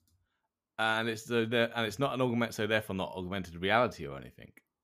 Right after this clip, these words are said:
So I don't know what's smart about it. Um, you know, uh, Facebook C E O was saying, you know, the glasses have that iconic form factor and they let you do some pretty neat things, but he didn't really allude to what those neat things are.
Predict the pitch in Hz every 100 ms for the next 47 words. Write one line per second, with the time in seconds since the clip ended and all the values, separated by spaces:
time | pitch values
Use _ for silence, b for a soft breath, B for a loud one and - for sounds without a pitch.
0 | _ _ _ - 123 110 113 - 131 131
1 | 127 127 - - 135 135 - 71 58 55
2 | - 82 85 85 87 - _ b b b
3 | b - 113 101 104 107 - _ _ _
4 | _ _ _ _ - 131 117 113 110 110
5 | 110 107 107 - 123 113 95 - 98 104
6 | 110 98 104 95 92 90 95 113 110 -
7 | 104 92 71 - - 110 - 156 139 143
8 | 135 127 131 113 110 101 104 117 101 98
9 | - 165 135 127 135 - 139 180 262 -
10 | - _ _ _ _ _ _ _ _ _
11 | _ _ _ 117 120 147 196 180 165 151
12 | 147 135 135 113 - 98 104 131 143 -
13 | 127 123 113 113 73 -